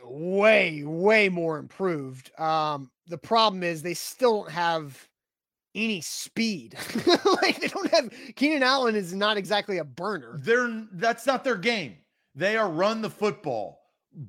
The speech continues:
Speaker 2: play action.
Speaker 1: But, but
Speaker 2: Their, their
Speaker 1: Mike
Speaker 2: speed
Speaker 1: Vrabel
Speaker 2: is gonna come with scheme. Their speed would be scheme.
Speaker 1: Uh, you better hope. Uh, and
Speaker 2: Well,
Speaker 1: we,
Speaker 2: it's
Speaker 1: look,
Speaker 2: not
Speaker 1: we
Speaker 2: Todd
Speaker 1: can
Speaker 2: Downing anymore.
Speaker 1: Yeah, I know. We, and we, we'll, we'll talk about Tim Kelly because there were some interesting comments about Tim Kelly's offense,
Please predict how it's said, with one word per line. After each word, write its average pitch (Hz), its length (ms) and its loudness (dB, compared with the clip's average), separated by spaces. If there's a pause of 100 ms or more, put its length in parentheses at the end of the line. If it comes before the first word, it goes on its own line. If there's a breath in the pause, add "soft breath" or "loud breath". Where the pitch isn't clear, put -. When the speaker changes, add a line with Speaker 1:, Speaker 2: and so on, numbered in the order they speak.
Speaker 2:
play 208 300 2
action. 190 600 2 (100)
Speaker 1:
But, 202 80 -14
but 190 120 -2
Speaker 2:
Their, 220 180 0
their 175 140 4
Speaker 1:
Mike 208 100 4
Speaker 2:
speed 196 520 0
Speaker 1:
Vrabel 262 40 0
Speaker 2:
is 170 120 -4
gonna 208 180 -2
come 220 480 -4 (200 soft breath)
with 185 360 -2 (140)
scheme. 180 840 -6 (340)
Their 214 300 0
speed 254 580 -4
would 202 220 -6
be 190 160 -4
scheme. 151 680 -10 (100)
Speaker 1:
Uh, 165 60 -10
you 170 160 -10
better 175 240 0
hope. 185 460 -6 (380 soft breath)
Uh, 151 240 -8
and - 20 -8
Speaker 2:
Well, 202 100 2
Speaker 1:
we, 247 60 6
Speaker 2:
it's 233 100 -4
Speaker 1:
look, 277 80 6
Speaker 2:
not 349 100 6
Speaker 1:
we 247 80 0
Speaker 2:
Todd 302 240 4
Speaker 1:
can 254 40 -2
Speaker 2:
Downing 185 300 0
anymore. 120 180 -6
Speaker 1:
Yeah, 190 140 2
I 175 140 -2
know. 220 180 2
We, 185 180 -6
and 196 120 -4
we, 269 200 -2
we'll, 220 260 0
we'll 226 120 -4
talk 262 200 -2
about 208 200 -2
Tim 190 160 -4
Kelly 160 300 -4
because 160 300 -8
there 196 80 0
were 214 80 2
some 202 180 -8
interesting 180 380 -6
comments 175 360 -2
about 156 200 -4
Tim 170 180 -10
Kelly's 151 280 -6
offense, 147 520 -6